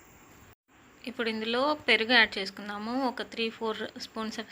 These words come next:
పెరుగు యాడ్ చేసుకుంటే ఏంటంటే, ఆ, పునుగులు అనేవి పులుస్తాయి, మంచిగా పులిసి పిండి మంచిగా స్మూత్గా అవుతుంది. ఇప్పుడు ఇందులో వాటర్ యాడ్ చేసుకుంటూ, కన్సిస్టెన్సీ చూసుకుంటూ మంచిగా, ఆ, స్మూత్గా కలుపుకోవాలి, ఉండలు కట్టకుండా కలుపుకోవాలి ఫ్రెండ్.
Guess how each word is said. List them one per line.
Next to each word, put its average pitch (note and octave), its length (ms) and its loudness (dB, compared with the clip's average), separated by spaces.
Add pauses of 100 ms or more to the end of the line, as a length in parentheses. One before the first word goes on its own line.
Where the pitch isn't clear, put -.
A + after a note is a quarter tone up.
(200)
పెరుగు G#3+ 200 -2
యాడ్ G#3 240 2
చేసుకుంటే G#3+ 600 -4 (580)
ఏంటంటే, A#3 760 2
ఆ, G#3+ 420 -6 (240)
పునుగులు A#3+ 320 2
అనేవి A#3+ 400 4 (640)
పులుస్తాయి, A3 440 0
మంచిగా G3+ 360 -4
పులిసి G#3+ 440 -6
పిండి G#3+ 300 -2
మంచిగా G#3 560 0
స్మూత్గా A3 460 -2
అవుతుంది. F#3+ 460 -4 (800)
ఇప్పుడు C4 280 -2
ఇందులో B3 320 2
వాటర్ A3+ 380 4
యాడ్ A#3 260 4
చేసుకుంటూ, A3+ 720 -6 (180)
కన్సిస్టెన్సీ A#3 680 -2
చూసుకుంటూ A3+ 600 0
మంచిగా, B3 560 0 (680)
ఆ, G#3+ 420 -4
స్మూత్గా A3+ 420 -2
కలుపుకోవాలి, G#3 720 -2
ఉండలు G#3+ 320 -2
కట్టకుండా G#3+ 520 -2
కలుపుకోవాలి G3 640 -2
ఫ్రెండ్. G3 340 -12